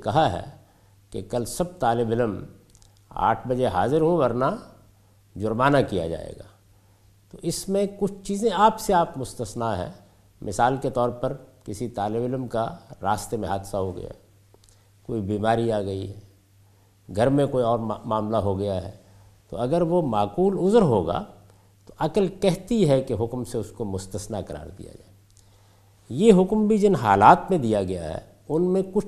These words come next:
چیزیں آپ سے آپ مستثنی ہو گئیں۔ تین قسم کے قیدی البتہ اس سے مستثنی تھے۔ ایک وہ معاندین جن کے بارے میں اللہ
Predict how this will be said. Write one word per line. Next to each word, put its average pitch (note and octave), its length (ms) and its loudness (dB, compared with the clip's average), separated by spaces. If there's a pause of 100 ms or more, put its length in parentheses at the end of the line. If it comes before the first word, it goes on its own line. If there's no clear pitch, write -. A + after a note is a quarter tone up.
چیزیں G3+ 340 0
آپ D#3+ 260 0
سے F3+ 220 -4
آپ F#3+ 340 0
مستثنی F#3 580 -4
ہو E2 140 -6
گئیں۔ C#2+ 180 -14 (1500)
تین G#3+ 320 4
قسم G#3 280 2
کے F#3 140 2
قیدی D3+ 420 6
البتہ C3 400 2 (100)
اس C#3 140 -4
سے - 140 -4
مستثنی G#2+ 520 -4 (140)
تھے۔ - 120 -14 (880)
ایک G3 380 6
وہ A3 180 6
معاندین B2+ 840 4 (1400)
جن D3 240 0
کے F3 180 2
بارے C3 320 6
میں F3+ 140 6
اللہ D3 240 4